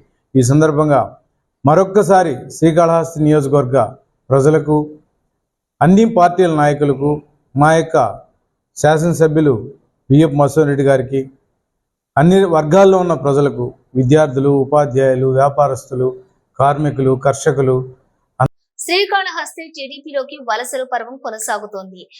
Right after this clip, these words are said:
Speaker 2: ఇందులో భాగంగా శ్రీకాళహస్తి మండలం చుక్కల విడిది గ్రామంకి చెందిన యాభై మంది వైసీపీ నేతలు, కార్యకర్తలు టీడీపీ ఎమ్మెల్యే అభ్యర్థి బొజ్జల సుధీర్ రెడ్డి సమక్షంలో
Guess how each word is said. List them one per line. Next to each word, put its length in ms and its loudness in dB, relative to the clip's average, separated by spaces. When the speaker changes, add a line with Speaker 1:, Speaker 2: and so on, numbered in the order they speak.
Speaker 2:
ఇందులో 320 -2
భాగంగా 500 -4
శ్రీకాళహస్తి 720 -10
మండలం 400 -10
చుక్కల 420 -10
విడిది 380 -12
గ్రామంకి 540 -8
చెందిన 220 -12
యాభై 340 -2
మంది 260 -16
వైసీపీ 500 -10
నేతలు, 360 -10
కార్యకర్తలు 640 -6
టీడీపీ 540 -12
ఎమ్మెల్యే 320 -12
అభ్యర్థి 280 -10
బొజ్జల 400 -10
సుధీర్ 340 -8
రెడ్డి 160 -8
సమక్షంలో 600 -14